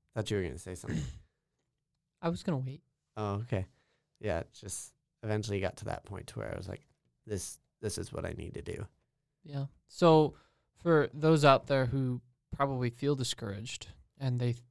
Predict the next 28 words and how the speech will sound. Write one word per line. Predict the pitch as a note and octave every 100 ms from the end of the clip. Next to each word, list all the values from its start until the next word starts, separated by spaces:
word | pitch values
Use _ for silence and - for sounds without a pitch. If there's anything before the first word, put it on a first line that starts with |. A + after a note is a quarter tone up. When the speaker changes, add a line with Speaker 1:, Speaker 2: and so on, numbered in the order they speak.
| _ -
Speaker 2:
and | C3
they | B2
believe | B2 B2+ B2+ B2
that | A2+ A2+ -
their | C3 B2 A#2+
gift | B2 A#2+ -
isn't | C#3+ B2 A#2+ B2+
being | B2 A#2+
used | B2 B2 A#2+ B2 - -
because | B2+ B2 B2+ B2 B2
of | A#2 - _ -
they | A#2+
were | A#2
burned | B2 A#2+ A#2+ A#2 A#2 -
or | B2+ A#2 A2 G#2+ A#2 _ _ _ -
in | B2
the |
past | - A#2 A2+ A#2+ -
or | B2+ A#2 A2
they | A2+ A2
were | A2
discouraged | A2+ - A#2 A#2+ A#2+
in |
some | A#2+ A#2+ A#2+
way, | A2+ A#2+ - _ _ _ -
um, | B2+ A#2+ - _ _ _ _ _ _ _
I | C3+
think | - F3+ D#3+ -